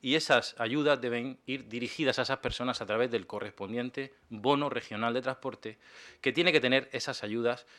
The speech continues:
y esas ventajas porque son para esas personas las que lo necesitan. Y esta otra, por la que le preguntamos al consejero, como les decía, ese plan director de transporte,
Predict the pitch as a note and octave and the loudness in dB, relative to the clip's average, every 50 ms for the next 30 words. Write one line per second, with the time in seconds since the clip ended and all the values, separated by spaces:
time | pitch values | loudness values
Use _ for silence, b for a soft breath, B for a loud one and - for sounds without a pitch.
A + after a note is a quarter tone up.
0 | b _ C3 B2+ - E3 A#2+ A#2 A2+ G#2 G2+ - C3+ - C#3 B2+ - - - - | b _ -2 0 0 -2 0 0 -2 0 2 0 0 0 -2 -8 -10 -12 -12 -10
1 | - - C3 C3 C3 C3 - _ A2+ A2 A#2 A2+ - A#2+ - - A2 - - - | -8 -6 -6 -6 -6 -8 -4 _ 0 0 0 0 -2 -8 -10 -10 -12 -10 -10 -8
2 | G#2+ A2+ A2+ - - b b b b b b b b - A#2+ A#2 - A#2+ A2 G#2+ | -8 -10 -10 -12 -14 b b b b b b b b -2 0 0 0 -2 -4 -4
3 | G#2 F#2+ F#2 G2+ F2 E2+ - _ _ _ - C#3+ D3+ F#3+ F#3 - - - C3 C3+ | -4 -8 -10 -12 -12 -12 -12 _ _ _ 2 4 6 6 4 4 4 6 6 8
4 | D3+ C3+ - B2+ B2+ D3 - b b b b b b b b - A#2 A#2 A2 A#2 | 6 6 4 0 0 0 -2 b b b b b b b b -4 -2 -2 0 0
5 | G#2+ G#2+ - A2 G2+ G#2 - - G#2+ G2 F#2 F2+ F#2+ - C#3 B2+ A2+ G2 F2+ - | 0 0 0 -2 -4 -4 -4 -4 -4 -4 -6 0 4 6 6 6 6 2 -4 -8
6 | - F#2 F2 - A2+ G#2+ - A#2 - B2+ A#2+ A2+ F#2+ G2+ A2+ A#2+ B2 A#2 A#2 A2 | -10 -10 -10 -10 -12 -12 -12 -8 -6 -6 -4 -4 -6 -6 -6 -6 -6 -6 -8 -10
7 | - C3 A#2+ A2+ A#2 - b b b b b b b b - B2+ - - A#2 - | -6 -4 -4 -4 -4 -6 b b b b b b b b -10 -10 -8 -8 -8 -4
8 | _ - C#3 C#3 C3 A#2 A2+ F#2 F#2 - - A#2 G#2+ A#2 A#2+ A2+ G#2 - - - | _ 6 6 6 6 4 0 -4 -6 -4 -4 -2 -2 -2 -2 -2 -4 -4 -4 -6
9 | C3+ A#2+ - - A#2+ B2 | -8 -8 -8 -10 -12 -12